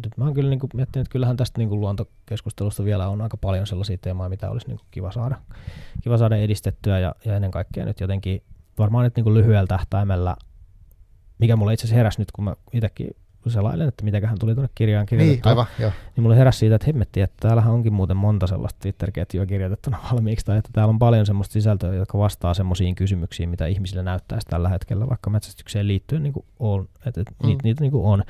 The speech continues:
Speaker 1: Niin varmaan ainakin niitä mä lähden nyt sit niinku testailemaan sillä tavalla, että, että olis-, olisiko se sitä sellaista jotenkin niinku keskustelun avausta, joka p-, mahdollisesti sit tavoittaisi sellaisia ihmisiä, jotka ei välttämättä metsästyskirjaa niinku,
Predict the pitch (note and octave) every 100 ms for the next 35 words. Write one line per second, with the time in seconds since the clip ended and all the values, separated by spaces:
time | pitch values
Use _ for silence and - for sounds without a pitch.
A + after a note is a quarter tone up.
0 | - - - - - G2+ G#2+ A2 G#2+ A2
1 | G#2+ A2 G#2 E2+ F2 A2 G#2+ - B2 C3+
2 | - G2+ - F#2 F#2+ G#2 G#2 G#2 G2+ G#2
3 | - G#2+ - E2+ - - F2+ - F#2 F#2
4 | F2 D#2 F#2 D#2+ G2+ - G2 A2+ C3 A2+
5 | G#2+ - G#2 G#2 - G2+ D#2+ F#2 F2 -
6 | D#2 E2+ - - - G#2 F#2 F#2+ C#3+ A#2+
7 | - A2 G2 - F#2 F2+ - G2 - -
8 | B2 A#2 A2+ A2+ A#2 - - A#2+ A2 G#2
9 | - F#2 - G2 F#2+ A2 - G2 F#2+ -
10 | - G#2 F2+ E3+ C3 A2 A#2